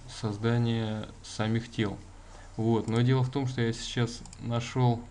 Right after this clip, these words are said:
версию какую-то, поставил. Она старая, и она не поддерживает, э, этот наш самый движок Ant Engine. Вот, поэтому версия должна быть один ноль девять. Значит, что тут? Вот а-,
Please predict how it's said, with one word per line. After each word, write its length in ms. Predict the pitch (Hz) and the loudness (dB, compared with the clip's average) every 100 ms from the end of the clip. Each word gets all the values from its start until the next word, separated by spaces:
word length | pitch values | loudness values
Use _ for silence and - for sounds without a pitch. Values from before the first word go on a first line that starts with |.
| - | -8
версию 580 | 123 123 135 127 117 - | 0 2 2 2 -2 -2
какую-то, 460 | 104 - 104 - | -4 -2 -4 -4
поставил. 640 | - 104 - 113 104 95 92 - - - - - - | -4 -4 -2 0 0 0 -6 -12 -16 -16 -16 -10 0
Она 200 | 113 120 | 4 4
старая, 440 | 123 127 117 104 | 4 4 6 4
и 100 | 104 | 0
она 220 | 104 113 | 2 4
не 120 | 117 113 | 4 4
поддерживает, 840 | 113 113 123 127 123 110 107 107 | 2 2 2 2 2 2 2 0
э, 380 | 107 104 104 104 | -4 -2 -2 -2
этот 200 | 107 - | -4 -2
наш 200 | 110 107 | -2 -2
самый 360 | - 117 110 107 | -2 0 0 0
движок 520 | 107 104 127 127 117 | 0 2 2 2 2
Ant 240 | 113 110 | 0 0
Engine. 420 | 113 107 98 101 98 - - - - - - - - - - | 0 0 0 -4 -8 -12 -18 -18 -18 -16 -16 -14 -14 -16 -8
Вот, 280 | - 110 107 | 0 0 2
поэтому 340 | 110 110 123 117 | 2 4 6 6
версия 240 | 131 127 | 4 2
должна 280 | 110 113 120 | 0 4 4
быть 380 | 113 113 - - - | 2 -2 -8 -16 -10
один 520 | 113 107 117 127 127 127 - - | -6 0 4 6 6 2 -10 -8
ноль 260 | 117 117 113 | 0 2 2
девять. 440 | 107 110 101 95 - - - - - - - - - - - - - - - - - - - 135 | 2 2 0 -4 -12 -20 -20 -20 -18 -18 -18 -18 -18 -18 -20 -20 -20 -20 -20 -20 -20 -20 -16 -4
Значит, 380 | 120 113 120 113 | -2 0 -2 -4
что 260 | - 113 | 0 0
тут? 280 | 110 107 101 | 0 -4 -4
Вот 260 | 107 113 | -2 0
а-, 140 | 113 | 0